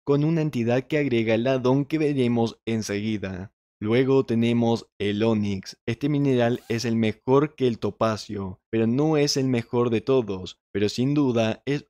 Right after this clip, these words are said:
una buena opción. Luego le sigue el rubí, tanto este mineral como este otro de aquí. Ahora bien,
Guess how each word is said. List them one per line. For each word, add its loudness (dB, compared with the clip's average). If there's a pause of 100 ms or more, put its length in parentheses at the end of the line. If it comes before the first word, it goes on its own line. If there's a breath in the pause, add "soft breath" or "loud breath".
una 2
buena 2
opción. -2 (140)
Luego 4
le 4
sigue 0
el 0
rubí, -2 (140)
tanto 0
este -2
mineral 0 (120)
como 2
este 0
otro -2
de -2
aquí. -4 (320)
Ahora 2
bien, 0